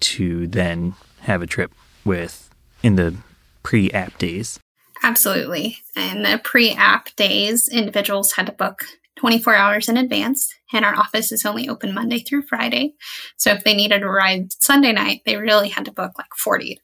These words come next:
Speaker 2: hours in advance. And then if they were presented the opportunity to do overtime, they then had to make a decision, "Do I have a ride secured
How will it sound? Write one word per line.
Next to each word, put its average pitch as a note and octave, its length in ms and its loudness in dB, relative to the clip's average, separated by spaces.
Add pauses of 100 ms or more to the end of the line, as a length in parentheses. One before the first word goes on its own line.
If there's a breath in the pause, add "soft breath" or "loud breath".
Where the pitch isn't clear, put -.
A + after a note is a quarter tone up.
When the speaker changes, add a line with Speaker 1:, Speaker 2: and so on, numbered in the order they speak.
Speaker 2:
hours - 260 -6
in - 80 -10
advance. - 720 -8 (240)
And A3+ 180 2
then G#3 120 2
if G3 100 -4
they A3 140 -2
were G#3+ 160 -4
presented G#3+ 440 -2
the - 120 -6
opportunity A2 640 -4
to G#2+ 100 -6
do G3+ 220 -8
overtime, B3 560 -2 (880 loud breath)
they A#3 160 2
then A3 180 0
had G#3 200 -2
to A3 60 -4
make - 200 -4
a - 40 -6
decision, - 500 -6
"Do E3+ 180 -6
I F#3 200 -8 (180)
have G#3+ 120 4
a G3+ 100 -2
ride F#3 460 -4 (300 loud breath)
secured - 600 -2